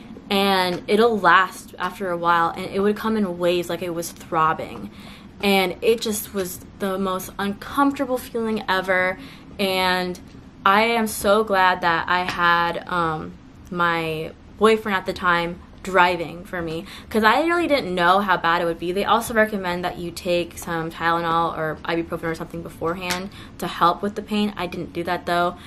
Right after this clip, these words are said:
'cause I didn't know. But I,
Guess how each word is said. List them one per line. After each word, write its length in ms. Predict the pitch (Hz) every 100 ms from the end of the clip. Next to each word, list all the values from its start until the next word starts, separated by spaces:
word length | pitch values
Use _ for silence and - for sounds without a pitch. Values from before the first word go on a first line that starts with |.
| - - - - -
'cause 80 |
I 80 | 170
didn't 200 | 151 -
know. 340 | 170 170 170 196 - - - - 185
But 460 | 196 190 180 170 - - - - -
I, 600 | 202 220 220 208 196